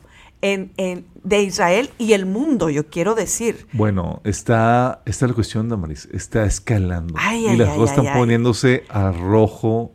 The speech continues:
Speaker 2: vivo.
Speaker 1: Y en un momento les vamos a decir todo esto, pero el punto a la que quiero llegar es que, eh, no se había terminado octubre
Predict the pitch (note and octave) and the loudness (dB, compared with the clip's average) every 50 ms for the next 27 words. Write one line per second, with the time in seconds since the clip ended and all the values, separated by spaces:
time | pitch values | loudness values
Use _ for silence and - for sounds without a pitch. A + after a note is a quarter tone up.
0 | _ - G2+ F2 G2+ G2+ F#2+ F#2+ - A#3+ A3+ A#3 A#3 A#3+ C4 C#4+ D4 D4+ D4 C4+ | _ -10 -6 -2 0 0 2 4 6 8 8 8 8 6 2 0 0 -2 -2 -2
1 | C4 B3+ B3+ B3+ C#4 C4 B3 A3+ G#3 G#3+ G#3 G#3+ A3 A#3 A3+ - A3+ G3 F3 E3 | -4 -4 -4 -4 -4 -4 -2 -4 -4 -4 -4 -4 -4 -6 -6 -4 -4 -2 -2 -4
2 | E3+ - - G3+ G3 F3+ - - G3 F#3+ F3 F3+ E3 E3 E3 - F3+ F3 G3 F3+ | -6 -8 -8 -10 -10 -10 -10 -8 -6 -4 -2 -2 -2 -2 -2 -2 -2 2 2 2
3 | F#3+ F#3+ - - - A3 G#3+ G#3 - C4 D4 D4+ D#4+ E4 D#4+ D4+ - C4+ A3 A3 | 2 2 0 0 2 2 2 2 2 0 0 0 0 0 -2 -2 -2 -4 -8 -6
4 | B3 A#3 B3+ A#3+ A3+ G#3 F#3+ F3+ D#3+ F3 F3+ F3 - - G#3+ F#3+ - - - - | -4 -4 -4 -2 -2 -2 -2 -2 -2 -2 -4 -8 -6 -4 -4 -6 -6 -8 -14 -20
5 | - - - - _ _ A3 A3 G#3 G#3 - - - - - - A3 A3+ B3 C#4 | -20 -20 -20 -20 _ _ 6 6 6 6 4 0 -4 -16 -8 -4 0 4 4 4
6 | C#4+ - - E4 D4+ C4+ C#4 C#4 C4+ A3 D4 C#4 C4+ B3+ B3 A#3+ B3 B3 B3 B3+ | 4 2 0 -2 0 0 0 -2 0 0 0 0 0 0 0 0 0 0 0 0
7 | B3+ A#3+ - - - D4 C4+ G#3 F#3 F3+ F3 - | -2 -4 -6 -4 -4 -2 -2 -2 -4 -6 -8 -10